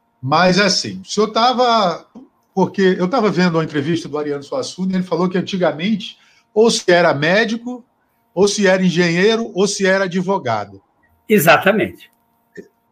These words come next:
Speaker 1: Ou então o moleque queria nascer, queria jogar bola. Nunca lhe deu vontade de ser jogador de futebol. Pelo que eu sei, o senhor não gosta muito de esporte e tal, gosta de fazer as caminhadas, futebol o senhor não é muito ligado.
Speaker 2: Já
Speaker 1: Não
Speaker 2: fui,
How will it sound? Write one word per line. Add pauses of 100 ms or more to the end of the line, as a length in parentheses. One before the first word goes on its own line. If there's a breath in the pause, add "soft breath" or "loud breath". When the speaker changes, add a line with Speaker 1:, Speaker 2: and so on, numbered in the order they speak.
(520)
Speaker 1:
Ou
então
o
moleque
queria
nascer,
queria
jogar
bola.
Nunca
lhe
deu
vontade
de
ser
jogador
de
futebol.
Pelo
que
eu
sei,
o
senhor
não
gosta
muito
de
esporte
e
tal,
gosta
de
fazer
as
caminhadas,
futebol
o
senhor
não
é
muito
ligado. (480)
Speaker 2:
Já
Speaker 1:
Não
Speaker 2:
fui,